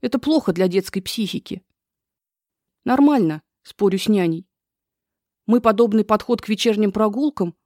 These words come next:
уже практиковали не единожды. Умается физически, уснет как милая. Увидишь, даже до дома не довезем чертенка, в машине уснет.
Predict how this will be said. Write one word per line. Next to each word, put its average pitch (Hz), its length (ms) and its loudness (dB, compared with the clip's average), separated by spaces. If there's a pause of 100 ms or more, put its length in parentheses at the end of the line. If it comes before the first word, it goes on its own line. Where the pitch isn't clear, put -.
уже 196 180 -2
практиковали 220 680 0
не 220 180 4
единожды. 175 560 -4 (600)
Умается 214 440 2
физически, 202 840 -4
уснет 220 340 0
как 220 180 -2
милая. 175 400 0 (720)
Увидишь, 226 580 -2 (120)
даже 233 280 2
до 240 140 4
дома 254 240 4
не 185 100 4
довезем 180 400 0
чертенка, 175 600 -6 (240)
в 185 100 -10
машине 226 420 2
уснет. 160 440 -6